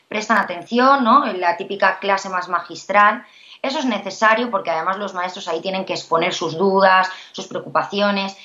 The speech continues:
Si además puede estar la familia, como es vuestro caso, pero la verdad es que tenemos que decir que es el único colegio donde hemos ido a hacer formación y han dejado estar a familiares, donde además también se nos ha dejado entrar a las aulas y observar lo que está pasando.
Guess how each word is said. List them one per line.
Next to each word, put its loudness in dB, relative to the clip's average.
Si -4
además 2
puede 0
estar -2
la 2
familia, -2
como -10
es -8
vuestro -6
caso, 0
pero 2
la 0
verdad 2
es 2
que -8
tenemos -6
que -6
decir -8
que -8
es -8
el -6
único -2
colegio 0
donde -2
hemos -4
ido 0
a 2
hacer -4
formación 0
y 0
han 2
dejado 0
estar -2
a 4
familiares, -2
donde -6
además -2
también 0
se -8
nos -6
ha 0
dejado 0
entrar 2
a 4
las -4
aulas 2
y -2
observar -2
lo -2
que -8
está -4
pasando. -2